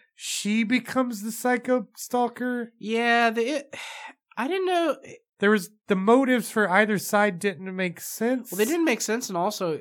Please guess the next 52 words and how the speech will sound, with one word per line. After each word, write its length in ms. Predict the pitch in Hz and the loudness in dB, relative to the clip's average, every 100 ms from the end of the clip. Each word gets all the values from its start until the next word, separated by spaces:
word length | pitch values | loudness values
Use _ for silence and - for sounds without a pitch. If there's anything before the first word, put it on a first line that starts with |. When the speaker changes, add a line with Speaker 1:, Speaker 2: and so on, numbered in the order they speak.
| 139 | -4
Speaker 2:
like, 240 | 139 135 _ - | -6 -6 _ -16
you 180 | 151 147 | -10 -6
didn't 220 | 175 175 | -4 -2
know 160 | 156 | -2
who 100 | 147 147 | -2 -2
you're 160 | 147 | -2
supposed 360 | 143 - 139 - | -4 -8 -10 -8
to 60 | |
exactly 360 | 131 127 120 113 | -8 -8 -8 -8
root 320 | 107 110 131 | -8 -6 -6
for, 300 | - 160 156 | -6 -6 -4
because 320 | 143 139 139 | -4 -6 -6
in-, 200 | 131 131 | -6 -6
initially, 960 | 147 156 160 208 285 269 214 175 156 147 - _ | -6 -6 -2 -2 -2 -2 0 2 0 -4 -10 _
the 180 | 147 139 | -8 -8
tone 720 | 135 - 180 175 233 226 185 | -8 -8 -2 0 2 2 2
that 100 | 156 | 0
it's 140 | 139 | -2
trying 260 | - 156 143 | -6 -4 -4
to 40 | |
give 240 | 135 139 135 | -2 -2 -2
you 120 | 127 | -4
is 100 | 117 | -4
that 80 | 127 | -8
you're 120 | 123 | -8
gonna 180 | 123 120 | -8 -6
root 280 | 120 127 123 | -4 -6 -8
for 300 | - 123 117 | -10 -8 -8
the 120 | 107 | -10
dead 360 | 113 123 143 131 | -6 -2 -2 -4
girl 400 | 120 87 - 139 | -12 -14 -16 -2
Speaker 1:
This 200 | 196 226 | -2 0
Speaker 2:
to 60 | 131 | 2
get 100 | 254 | 0
Speaker 1:
movie 120 | 220 220 | 0 -4
Speaker 2:
revenge. 600 | 110 127 113 95 107 - | -4 -4 -6 -10 -18 -10
Speaker 1:
You'll 320 | 147 156 190 202 | -2 2 2 4
talk 260 | 190 185 | 4 4
about 240 | 135 117 110 | 2 0 0
it. 140 | 113 | -4
This 180 | 123 - | -10 -6
might 120 | 139 | -6
segue 320 | - 160 139 | -4 -4 -2
into, 220 | 135 135 - _ _ | -2 -4 -12 _ _
this 180 | 175 170 | -10 -4
movie 540 | 233 262 226 233 214 175 | 2 2 2 0 -2 -4
was 160 | 175 165 | -4 -4
trying 320 | - 185 196 | -2 0 0
to 60 | 185 | 0
be 120 | 185 | 0
like 280 | 170 160 143 | 2 0 -2
if, 400 | 156 147 - - | -2 -2 -2 -18